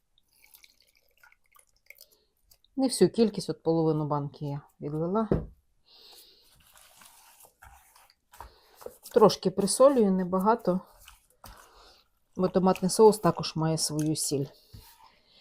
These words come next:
В пакети, які я буду от фасувати для заморожування, також от буду ще додавати і, ну, соус, щоб він мені тут весь не, не, не лишався. От. А при запіканні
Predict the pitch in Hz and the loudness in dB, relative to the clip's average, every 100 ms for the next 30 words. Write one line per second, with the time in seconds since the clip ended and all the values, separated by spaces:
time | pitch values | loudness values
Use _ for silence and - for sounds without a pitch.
0 | _ _ _ 226 277 294 214 208 202 185 | _ _ _ 4 4 8 8 8 0 2
1 | 175 185 185 196 185 196 185 170 175 165 | 0 0 0 -6 -2 2 2 2 -4 0
2 | 180 175 190 196 208 240 208 175 156 - | 0 4 4 4 4 4 4 4 0 -2
3 | - 170 170 147 170 165 - 165 151 156 | -4 -4 -6 -4 -4 -4 -4 -2 -2 0
4 | 151 165 - 165 160 156 151 - - 170 | 2 0 0 -4 -2 -2 -2 -6 -8 -6
5 | 131 _ - - 135 123 - 156 160 160 | -6 _ -14 -4 -2 -2 -8 -4 -2 0
6 | 156 165 156 165 - 165 - 175 175 180 | -2 -4 -2 -2 -2 -4 -2 0 2 4
7 | 180 165 - - - - 151 - - - | 4 2 -4 -8 -8 -12 -12 -16 -18 -20
8 | - - - - _ _ - 170 - - | -20 -20 -20 -20 _ _ -12 -12 -4 0
9 | 240 247 240 226 220 - 202 240 269 - | 2 6 10 10 10 6 4 4 6 6
10 | 269 247 170 | 8 8 4